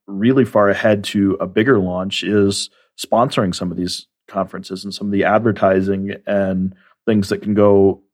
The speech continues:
around trade shows to build brand awareness. So looking forward toward that, but I'm promised myself I'm not going to go deep into marketing until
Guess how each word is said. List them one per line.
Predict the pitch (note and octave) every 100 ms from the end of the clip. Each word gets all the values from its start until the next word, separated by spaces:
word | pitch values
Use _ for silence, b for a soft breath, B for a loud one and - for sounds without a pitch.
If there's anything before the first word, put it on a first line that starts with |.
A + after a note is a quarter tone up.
| _ _ _ _ _ -
around | A2 G#2 G2+ F#2+ F2+ - - _ _ _
trade | - B2+ A#2+ A#2+
shows | G2 F2+ F2+ - - _
to | -
build | F#2+ F#2+ F2+ - _
brand | - G2 F2+
awareness. | F2+ E2+ F2 - - _ _ _ _
So | - F#2 G#2 - -
looking | D#3+ D3+
forward | - D3+ D3 C#3 A#2
toward | A2 A#2+ G#2
that, | A2 G#2+ G#2+ -
but | G#2+
I'm | G2+ G2+ F#2+ - _ -
promised | A2+ A2 A2
myself | G#2 G#2+ G2
I'm | G2+ F#2+ F#2+ _ _ _ _ -
not | G#2 -
going | G2+ G2+
to | F#2
go | - F#2+
deep | G#2 A2+ A2 G#2
into | F#2+
marketing | F#2+ F2+ F#2+ F#2
until | F2+ - F2+ F2